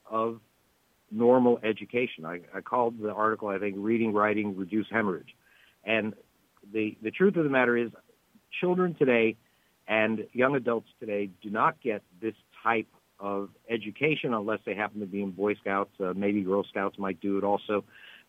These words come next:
But, uh, otherwise, these young people have very little idea about what to do if they're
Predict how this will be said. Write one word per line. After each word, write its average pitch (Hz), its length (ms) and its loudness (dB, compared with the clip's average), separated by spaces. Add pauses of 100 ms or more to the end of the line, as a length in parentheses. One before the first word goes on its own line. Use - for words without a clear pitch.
But, 110 180 0 (480)
uh, - 40 -12 (200)
otherwise, 127 560 6 (240)
these 135 300 0 (360)
young 117 260 0
people 110 400 -4
have 98 320 -2
very 120 400 0
little 113 400 0 (180)
idea 107 680 4 (800)
about 107 400 2
what 123 240 0 (120)
to 120 60 -4
do 135 280 6
if 120 100 0
they're 110 240 0